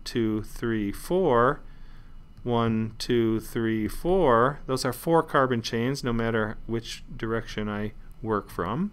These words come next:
Uh, but that's not the longest chain. The longest chain is actually here, one, two, three,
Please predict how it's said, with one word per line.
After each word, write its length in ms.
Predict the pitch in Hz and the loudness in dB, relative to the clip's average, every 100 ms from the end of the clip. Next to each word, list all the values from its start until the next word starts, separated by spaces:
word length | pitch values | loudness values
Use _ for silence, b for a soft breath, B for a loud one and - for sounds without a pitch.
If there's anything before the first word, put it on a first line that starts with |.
| B B B B B - | B B B B B -4
Uh, 320 | 131 127 123 | 0 2 2
but 140 | 123 143 | 2 4
that's 220 | 208 214 | 4 4
not 140 | 208 | 0
the 100 | 202 | 2
longest 440 | 190 185 190 190 - | 4 6 6 2 -2
chain. 320 | 120 95 80 - - - b b | -4 -4 -6 -12 -18 -20 b b
The 100 | 143 | 0
longest 360 | 143 160 175 - | 2 4 4 2
chain 220 | - 156 | 2 4
is 160 | 147 131 | 4 4
actually 460 | 139 143 147 135 | 2 2 4 4
here, 440 | 131 208 185 113 87 | 2 2 6 6 4
one, 540 | 95 113 123 135 151 - - | 2 2 2 2 -2 -6 -6
two, 500 | - 117 113 113 113 | 0 2 2 0 -4
three, 480 | - 123 120 113 113 | -8 -2 0 0 -2